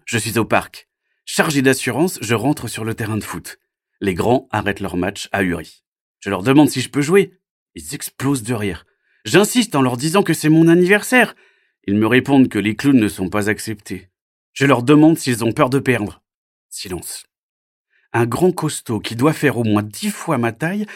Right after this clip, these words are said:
s'approche et me défie en un contre un. Je dois juste marquer un but.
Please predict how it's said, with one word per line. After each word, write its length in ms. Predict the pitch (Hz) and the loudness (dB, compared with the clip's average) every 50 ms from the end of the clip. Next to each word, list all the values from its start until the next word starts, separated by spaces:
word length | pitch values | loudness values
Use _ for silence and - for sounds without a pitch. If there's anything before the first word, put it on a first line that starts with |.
| - - | -18 -10
s'approche 600 | - - 139 123 - 110 - - 202 196 - - | -2 -2 -2 -2 -2 -4 -2 -2 -2 -4 -4 -6
et 80 | - 120 | -4 -2
me 160 | 107 107 117 | 0 0 0
défie 460 | 107 104 135 135 - - 180 185 156 - | 0 0 -2 -2 -2 -6 -6 -6 -4 -2
en 220 | - 113 107 139 143 | -2 -2 0 2 2
un 100 | 160 151 | 0 0
contre 340 | - - 139 - - - | 0 -4 -4 -4 -4 -6
un. 140 | 104 90 87 _ _ _ _ _ _ _ _ _ _ - | -6 -6 -8 _ _ _ _ _ _ _ _ _ _ -14
Je 100 | - 110 | -8 -4
dois 140 | 104 113 | -2 -2
juste 240 | 120 131 196 202 - | 0 0 0 -2 0
marquer 240 | 170 147 - - 151 | -4 -4 -4 -4 -4
un 80 | 131 113 | -4 -4
but. 340 | 98 92 92 - - _ | -6 -8 -14 -16 -20 _